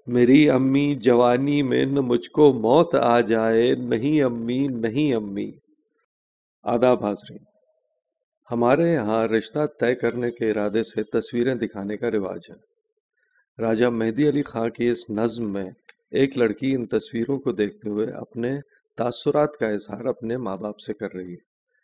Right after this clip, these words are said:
मुलाहिजा फरमाइए। "मम्मी, इससे नहीं तौबा करूँगी कदर खा किसकी?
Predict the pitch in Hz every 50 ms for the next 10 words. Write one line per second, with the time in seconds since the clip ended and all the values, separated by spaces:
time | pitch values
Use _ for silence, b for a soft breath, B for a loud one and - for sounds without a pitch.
0 | _ _ _ _ 120 120 117 117 117 113 104 113 95 - 107 - 92 92 - -
1 | - - _ _ _ _ _ _ _ _ _ _ _ _ _ _ _ _ _ _
2 | _ _ _ _ _ _ _ _ _ _ _ _ _ _ _ _ _ _ _ _
3 | _ _ - 127 120 120 120 123 139 151 165 165 151 - 143 131 - - - -
4 | 147 156 151 135 123 107 113 139 156 151 - - _ - 117 110 107 104 113 127
5 | 143 - - - - _ _ _ - 120 113 110 110 120 123 120 113 143 151 147
6 | - - 117 117 113 147 156 - - - - 110 110 113 131 - - 160 - -
7 | - - 131 107